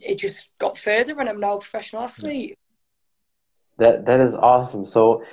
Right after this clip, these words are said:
Speaker 2: um, basically from two thousand nine on, the people had an eye on you, and since you became professional, um, three, four years ago, um, that's your main job now, so you, you get your income from that.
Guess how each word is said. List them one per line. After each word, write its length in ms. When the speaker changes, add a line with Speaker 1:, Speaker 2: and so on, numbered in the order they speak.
Speaker 2:
um, 360
basically 460
from 260
two 140
thousand 380
nine 260
on, 220
the 80
people 320
had 160
an 180
eye 160
on 220
you, 220
and 360
since 260
you 60
became 400
professional, 680
um, 380
three, 160
four 200
years 340
ago, 480
um, 400
that's 240
your 80
main 260
job 280
now, 160
so 180
you, 220
you 140
get 240
your 100
income 320
from 200
that. 160